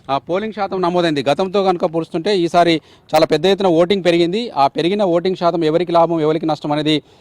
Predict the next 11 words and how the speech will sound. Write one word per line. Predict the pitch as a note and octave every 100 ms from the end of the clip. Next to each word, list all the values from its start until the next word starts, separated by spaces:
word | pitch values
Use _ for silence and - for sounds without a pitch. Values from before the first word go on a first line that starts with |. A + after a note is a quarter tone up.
| -
ఒక | D#3+
చర్చ | D#3 D#3+ F#3
జరుగుతుంది. | F3+ D#3 C3+ G2+ _ _ C3+
మొత్తం | D3 A3 G3+
గ్రాడ్యుయేట్ | D#3+ E3+ F3+ G#3 F#3+ F#3+
స్థానాలకు | E3 E3+ F3 F3
తీసుకుంటే | E3 - D#3 G#3
నాలుగు | E3+ D#3 F#3 F3+
ఉమ్మడి | F3 F3+
జిల్లాల | E3+ E3+ E3
పరిధిలో | D#3+ D#3 F#3